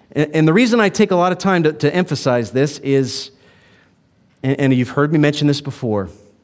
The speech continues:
when I first got saved and I moved back to Statesboro, Georgia in two thousand eight, I was living in this dirty apartment,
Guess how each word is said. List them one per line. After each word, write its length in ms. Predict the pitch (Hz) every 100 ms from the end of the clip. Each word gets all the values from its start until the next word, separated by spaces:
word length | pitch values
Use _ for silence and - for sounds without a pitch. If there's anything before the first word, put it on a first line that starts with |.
| _ _ _ _ _ _ _ _ -
when 140 | - 139
I 60 |
first 320 | 139 190 220 -
got 220 | 202 202
saved 400 | - 147 151 135
and 80 | 123
I 60 |
moved 220 | 131 139
back 240 | 139 139 139
to 60 |
Statesboro, 640 | 110 - 170 160 180 175 147
Georgia 480 | 131 139 123 131
in 140 | 131 113
two 220 | - 165
thousand 460 | 160 151 143 143 127
eight, 180 | 120 117
I 60 |
was 120 | 113
living 200 | 123 120
in 80 | 113
this 140 | 110 92
dirty 260 | 123 147
apartment, 560 | 151 135 104 104 110